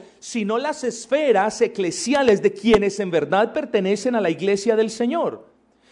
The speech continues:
Este hombre, el pecado de este hombre, al asesinar a su hermano,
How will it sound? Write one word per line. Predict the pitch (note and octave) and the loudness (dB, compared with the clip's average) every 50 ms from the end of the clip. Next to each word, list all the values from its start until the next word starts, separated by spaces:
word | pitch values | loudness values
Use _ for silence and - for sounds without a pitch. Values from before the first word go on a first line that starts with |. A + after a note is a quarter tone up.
| _ - _ | _ -6 _
Este | B3+ B3+ C4 - F#4+ | -4 -4 -2 0 2
hombre, | E4+ D4 B3 G#3 G3 G3 | 4 4 4 4 2 2
el | G3 G3 | 0 2
pecado | G3 - - - - A#3 C4+ F4 F4+ F4 | 2 0 0 2 2 2 2 2 0 0
de | D4+ B3 | -2 -2
este | A#3+ A#3+ - - D#4 D4+ | -2 -4 -6 -6 -2 0
hombre, | C#4+ A#3 F#3+ D3 C#3 B2+ C3 B2 - _ _ _ _ _ _ _ - _ | 0 0 0 0 -6 -6 -8 -10 -14 _ _ _ _ _ _ _ -12 _
al | - G3+ G3 | 0 0 0
asesinar | G3 F#3+ - A3 G#3 G#3+ G3+ F#3+ E3+ F#3 A3+ C#4 D#4 | 0 0 0 0 0 0 -4 -4 -2 -2 0 0 0
a | E4 D#4+ | -2 -2
su | - C#4+ C4+ | -2 0 0
hermano, | A#3+ A3+ B3 D4+ D#4 B3+ F3 D#3 E3 G3+ | 0 2 0 0 0 0 0 -2 -4 -4